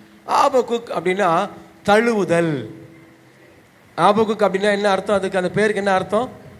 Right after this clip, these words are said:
தழுவுதல். அல்லேலூயா. அந்த பேருக்கு உண்டான அர்த்தம் தழுவுதல் என்று சொல்லி. இந்த ஆபகுக் தீர்க்கதரிசி கிமு, கிறிஸ்து பிறப்பதற்கு முன்பாக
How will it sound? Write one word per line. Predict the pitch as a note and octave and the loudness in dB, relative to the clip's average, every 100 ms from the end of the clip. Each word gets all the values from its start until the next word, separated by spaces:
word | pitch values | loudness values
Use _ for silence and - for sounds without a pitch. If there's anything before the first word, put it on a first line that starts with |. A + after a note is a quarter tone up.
| - - - - - - - - | -20 -20 -20 -20 -20 -20 -20 -2
தழுவுதல். | G3 B3 A#3+ D#3+ D3 A#2+ G2+ - - - - - - - _ _ - | 0 2 0 -2 -4 -4 -10 -18 -20 -20 -20 -20 -20 -20 _ _ -10
அல்லேலூயா. | C#3 D3+ D#3 F#3 G3 G3+ D#3 - - - - - - | -2 0 2 4 4 2 0 -6 -16 -20 -20 -20 -12
அந்த | - G#3+ G#3 G3 | -4 -2 0 0
பேருக்கு | G3 B3+ D4+ C#4 - | 2 4 4 2 -4
உண்டான | A3 G#3 F#3+ | -4 -2 -2
அர்த்தம் | G3+ - A3 | -2 -4 -6
தழுவுதல் | G#3+ B3 C#4 B3+ A3 F#3+ | -2 0 0 -2 -2 0
என்று | F3+ F3+ F#3 | -2 -2 -4
சொல்லி. | - C#3 A#2 G#2+ - - - - - - - - | -4 -6 -6 -10 -18 -20 -20 -20 -20 -20 -20 -4
இந்த | B3 B3 | 2 4
ஆபகுக் | G3+ A3 D4 D4+ D4+ - - | 4 4 4 2 -4 -10 -10
தீர்க்கதரிசி | C#4+ C#4 B3 G#3+ G#3 G3+ - A#3+ D#3 - - - - - - - | -8 -4 -4 -2 -4 -4 -6 -4 -6 -10 -20 -20 -20 -20 -20 -2
கிமு, | C4 D4+ C#4+ G#3+ B3+ A#3+ - - - - - _ _ | 4 4 2 -2 -2 0 -4 -12 -20 -20 -20 _ _
கிறிஸ்து | - D4 D#4 - C4+ | -6 -2 -2 0 -2
பிறப்பதற்கு | - - A#3 C4 B3 A3+ A3 A3+ | 2 2 4 2 0 -2 -4 -4
முன்பாக | G3 A#3 A3+ A3+ F#3+ G3+ A#3+ G3+ | -2 -4 -4 -2 -2 -2 -2 -4